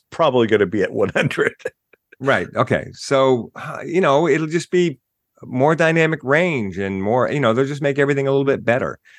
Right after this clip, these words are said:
Speaker 2: But we're talking about the sensor. So it's not like, you know, oh, the, the focusing system is better or whatever. That's not, that's not the sen-, that's all outside the sensor. What can you do to a sensor besides just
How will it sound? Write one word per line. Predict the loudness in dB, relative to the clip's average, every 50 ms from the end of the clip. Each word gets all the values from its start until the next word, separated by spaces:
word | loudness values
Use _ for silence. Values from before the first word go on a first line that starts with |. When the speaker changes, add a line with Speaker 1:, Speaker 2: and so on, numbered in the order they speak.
| -20 _ _
Speaker 2:
But | 0 0
we're | 2
talking | 2 2 2
about | 2 2
the | 0 0
sensor. | 0 0 0 0 0 -2 -4 -8 -8
So | -4 -4 -4
it's | -2 0
not | -2 0
like, | 0 0 0 0 -2
you | -4
know, | -4 -2 -2 -2
oh, | 0 2 2 2 2 2
the, | -2 -4 -6 -8 _ -10
the | -8 -8
focusing | -8 -10 _ 0 0 0 0 -2 -4 -6 -6
system | -4 -4 -6 -6 -4 -6 -6
is | -6 -4
better | -2 -2 0 0 0 -2
or | -2 0
whatever. | 2 2 2 2 2
That's | 2 0 0 -2
not, | -4 -4 -4 -4
that's | -4 -4 -2 -2
not | -2 -2 -2
the | -4 -8
sen-, | -6 -6 -4 -2
that's | -2 -2 -2 0
all | 0 0 0
outside | 0 -2 -2 -4 -2 -2 -2 -2 -4
the | -6 -8
sensor. | -10 -10 -8 -8 -10 -10 -12 -16 -20 -20 -4 -2
What | -2 0
can | 2 2 2 2
you | 2
do | 2 2 0 0
to | 0 -2 -4
a | -4
sensor | -2 -4 -6 -6 -6 -6 -6
besides | -8 -4 -2 0 2 2 0 -2 -2
just | -2 0 0 0 -2 -8 -18